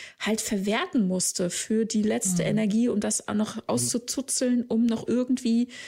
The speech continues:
Speaker 1: am Leben zu sein. Und das war ja auch mehr schlecht als recht, ne? Sie war ja total entstellt und alles. Das war übrigens eine Stand-in,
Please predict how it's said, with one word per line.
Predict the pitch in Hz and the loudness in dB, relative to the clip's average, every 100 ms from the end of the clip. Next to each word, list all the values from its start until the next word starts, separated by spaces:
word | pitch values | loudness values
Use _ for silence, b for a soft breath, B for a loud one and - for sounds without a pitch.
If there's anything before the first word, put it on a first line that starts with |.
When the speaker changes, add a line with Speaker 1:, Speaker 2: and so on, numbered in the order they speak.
| B B - | B B -2
Speaker 1:
am | 214 | 2
Leben | 220 247 | 2 2
zu | 262 202 | 0 0
sein. | 190 185 202 | 0 0 2
Und | 190 185 - | 2 0 -2
das | 202 - 196 | -2 -2 0
war | |
ja | 208 190 151 | 0 2 0
auch | 196 | 0
mehr | 208 202 | 0 0
schlecht | - 202 - | 0 -2 -2
als | 175 - | -4 -2
recht, | 185 254 - | -2 -2 -2
ne? | 208 214 | 0 2
Sie | 196 | 2
war | 190 | 0
ja | 196 | -2
total | 180 - 190 | -4 -2 -2
entstellt | 190 - 202 | -2 -4 -2
und | 214 - | -4 -2
alles. | 208 247 247 B B B B _ | 0 0 -2 B B B B _
Das | 208 - - - | -2 -2 -4 -4
war | 208 | -2
übrigens | 214 - 220 214 - | 0 0 2 2 0
eine | 190 | 0
Stand-in, | - - 175 196 - 220 247 285 | -2 -2 0 0 0 2 2 2